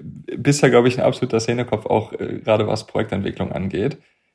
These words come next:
Wir haben viele Studenten, Young Professionals, bin vorhin schon mal drauf eingegangen.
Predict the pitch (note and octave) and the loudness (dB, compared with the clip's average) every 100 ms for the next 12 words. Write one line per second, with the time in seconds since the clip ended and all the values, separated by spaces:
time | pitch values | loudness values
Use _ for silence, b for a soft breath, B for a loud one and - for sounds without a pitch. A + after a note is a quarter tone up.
0 | _ - A#2+ A#2+ C3+ C#3+ C#3+ - - C#3 | _ -8 0 4 6 4 0 -4 4 6
1 | C3+ C3+ C3 B2+ A#2+ B2 - B2+ A2+ A#2+ | 8 6 4 2 2 0 0 2 2 2
2 | - A2 A#2+ - A2+ A2 - A2+ A#2+ A#2 | -2 2 2 2 -2 -4 -6 -2 -2 -2
3 | G#2+ G#2+ - G#2+ G2+ F#2 G2 D#3 | -2 -4 -2 -2 -2 -2 -2 -2